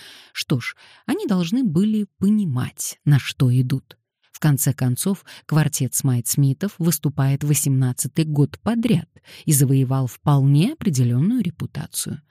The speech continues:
поэтому слабонервные свободно могли остаться дома. Тем не менее, публика наградила исполнительниц бурными аплодисментами,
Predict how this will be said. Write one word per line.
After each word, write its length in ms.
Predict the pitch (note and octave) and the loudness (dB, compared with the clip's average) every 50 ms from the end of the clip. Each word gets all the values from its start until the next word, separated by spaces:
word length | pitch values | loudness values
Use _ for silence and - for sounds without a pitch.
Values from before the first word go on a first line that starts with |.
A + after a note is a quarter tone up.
| - - - - | -20 -20 -10 -2
поэтому 320 | - G3+ G#3 G#3+ G#3+ G#3 G3+ | 0 2 2 4 2 2 0
слабонервные 960 | - - F#3 F3+ E3 F3 F#3+ A3 C4+ D#4+ D4 G#3 C#3+ B2+ C3 B2 - C#3+ - - - | 0 0 0 2 2 2 2 0 0 -2 -2 -2 0 0 0 -2 -2 -4 -8 -12 -10
свободно 640 | - - E3+ E3 D3+ C#3+ C#3+ D#3+ G#3+ B3+ - C#4 C#4 | -4 0 2 2 2 2 2 2 0 0 0 -2 -2
могли 340 | C4+ A3+ D3+ B2 B2 B2+ A#2+ | 0 0 0 0 0 -2 -2
остаться 640 | A#2+ - - - - C3+ B2+ - - - - - C#3+ | -2 -4 -6 -6 -4 -6 -6 -6 -6 -6 -4 -2 -2
дома. 540 | C3 A#2+ A#2 - A#2+ - - - A#2 - - _ _ _ _ _ _ _ _ _ _ _ _ _ _ - | -4 -4 -6 -8 -10 -10 -12 -20 -20 -20 -20 _ _ _ _ _ _ _ _ _ _ _ _ _ _ -6
Тем 360 | - - F3 G3 A#3 C4 C4 | -2 2 2 2 2 2 2
не 100 | B3+ A3 | 2 2
менее, 560 | F3 C#3+ B2 A#2+ A#2+ B2 B2+ C3+ E3+ G#3 A#3 A3 - - - - - _ - | 2 4 2 2 0 0 0 0 0 -2 -4 -6 -12 -20 -20 -20 -20 _ -8
публика 520 | - C#4+ D4 C4 B3 A#3 A#3 G#3+ - G3+ | -4 -4 -2 0 0 0 0 0 0 0
наградила 640 | G3 G3 F#3+ E3 D#3+ E3 E3 D3+ C#3+ D3+ C#3+ C3 C3 B2+ | 2 2 2 4 4 4 4 4 2 2 2 2 2 0
исполнительниц 1040 | A#2 - - - B2+ B2 B2+ B2+ C#3 F#3 B3 C4+ B3 - G#3 G3 G3 G3 F#3+ E3 C#3 | 0 -2 -6 -6 -6 -4 -2 0 2 2 2 2 0 -2 -2 -2 -2 -2 -2 -2 -2
бурными 540 | C3 B2 C3 C3+ C3 B2 C3 C3 B2+ C3 B2+ | 0 0 2 2 2 2 2 0 0 0 0
аплодисментами, 1080 | B2+ - C3 B2+ B2 B2 B2+ - - - C#3 B2 C3 - B2 - - G#2 A2+ C#3 - | -2 -2 -2 -2 -2 -2 -4 -4 -4 -4 -4 -6 -6 -6 -10 -12 -12 -12 -12 -12 -14